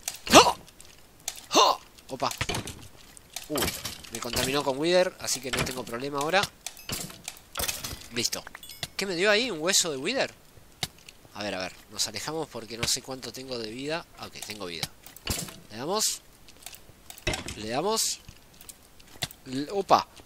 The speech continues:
Guarda que caigo de acá y muero, eh. Caigo de acá y muero. Uf. Uf. ¿Qué me dio? Wither rib, un rabo de, no, un rib es un hueso, ¿no? Hueso de Wither,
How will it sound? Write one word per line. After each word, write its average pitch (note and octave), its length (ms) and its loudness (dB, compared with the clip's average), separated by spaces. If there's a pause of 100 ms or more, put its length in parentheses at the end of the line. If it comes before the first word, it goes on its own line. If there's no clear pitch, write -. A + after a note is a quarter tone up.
(460)
Guarda C#3+ 260 8
que A2+ 100 6
caigo D#3+ 240 8
de A#2 100 6
acá C#3 120 4
y F3 60 4
muero, C3 340 4
eh. D#3+ 80 -6 (520)
Caigo G3 280 6
de D3 60 12
acá F#3 160 8
y F#3 40 4
muero. G3+ 320 6 (120)
Uf. - 500 4 (1700)
Uf. - 800 2 (220)
¿Qué A3+ 120 -6
me A#3 80 -2
dio? F#2+ 260 -2 (1300)
Wither G3 340 4
rib, D#3+ 260 4 (320)
un D3+ 200 -8
rabo C#3+ 420 4
de, A2 280 -4
no, B2+ 240 -6
un A#2+ 160 -10
rib F3+ 300 -2
es C3+ 200 2
un B2 180 -12
hueso, D#3+ 300 2
¿no? F3+ 360 -6
Hueso D#3+ 440 2
de A#2+ 80 -4
Wither, F3 340 2